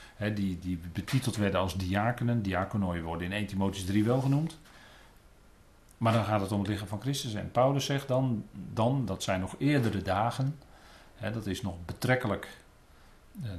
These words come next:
na, na een betrekkelijk, eh, relatief nog niet zo lange tijd misschien, Eerste Timotheusbrief,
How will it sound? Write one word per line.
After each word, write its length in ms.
na, 340
na 200
een 100
betrekkelijk, 600
eh, 80
relatief 720
nog 160
niet 160
zo 140
lange 260
tijd 360
misschien, 460
Eerste 260
Timotheusbrief, 760